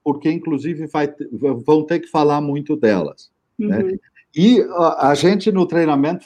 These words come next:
Speaker 1: fala o tempo todo pras pessoas, "Olha, não vai ser possível você falar bem sobre algo, qualquer assunto que seja, se você não refletiu sobre esse algo.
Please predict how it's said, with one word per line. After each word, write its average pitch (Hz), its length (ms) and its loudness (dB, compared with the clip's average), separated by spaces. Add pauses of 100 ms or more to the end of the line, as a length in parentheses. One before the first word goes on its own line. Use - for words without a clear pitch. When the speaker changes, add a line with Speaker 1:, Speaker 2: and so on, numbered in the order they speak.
Speaker 1:
fala 180 380 4
o 180 80 -2
tempo 180 340 -2
todo 165 240 -2
pras 156 200 -6
pessoas, 143 400 -6
"Olha, 113 360 -4
não 151 540 0
vai 135 300 -2
ser 104 340 -4
possível 98 680 -8
você 101 340 -8
falar 110 380 -6
bem 87 440 -8 (300)
sobre 139 500 2
algo, 110 600 0 (320)
qualquer 123 340 2
assunto 185 380 0
que - 80 -20
seja, 113 380 2
se - 160 -8
você 156 260 0
não 196 160 2
refletiu 220 800 2
sobre 208 320 0
esse 190 200 -2
algo. 110 460 0